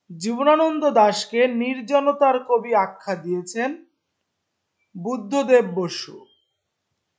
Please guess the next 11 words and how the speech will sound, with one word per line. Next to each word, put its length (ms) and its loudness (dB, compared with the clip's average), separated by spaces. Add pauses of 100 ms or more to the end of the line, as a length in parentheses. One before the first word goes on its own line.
(1300)
জীবনানন্দ 680 0
দাশের 500 2
কাব্যে 500 0
ব্যবহৃত 680 -2
শঙ্খমালা 1120 -2
হল 540 -8 (1300)
পূর্ব 500 -4
পরিচিতা 560 -2
নারী। 580 -6 (3000)
কোন 380 4
কবি 500 0